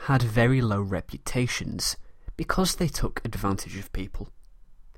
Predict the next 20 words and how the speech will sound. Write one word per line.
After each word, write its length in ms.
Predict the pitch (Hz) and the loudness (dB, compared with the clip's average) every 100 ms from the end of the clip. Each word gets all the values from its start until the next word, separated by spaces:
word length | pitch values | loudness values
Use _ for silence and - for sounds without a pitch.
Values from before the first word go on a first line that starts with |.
| - - - - - | -20 -20 -20 -10 2
The 60 | |
most 300 | 175 190 - | 6 6 4
famous 380 | - 214 220 208 | 4 6 6 4
tax 340 | - 139 - - | 2 0 0 2
farmer 460 | 113 104 101 113 - | 4 4 4 0 -2
of 160 | 110 - | -6 -4
the 100 | 92 | 2
Roman 380 | 107 113 92 | 4 4 0
world 360 | 92 87 - - - - - | -2 -6 -6 -6 -6 -8 -4
is 160 | 156 135 | 2 6
mentioned 400 | 123 135 135 101 | 6 6 4 4
in 100 | 98 | 4
the 60 | |
Bible, 440 | 101 110 104 82 - - - - - - - | 6 6 4 0 -8 -16 -20 -20 -20 -20 -4
the 80 | 175 | 0
Apostle 560 | - - 120 - 127 - | 4 6 4 2 2 0
Matthew, 500 | 95 101 - - - - - - - - - | -2 0 0 -4 -6 -10 -18 -20 -20 -18 4
who 140 | 190 | 6
of 120 | 220 | 6
course 460 | - 110 113 131 | 4 0 0 -2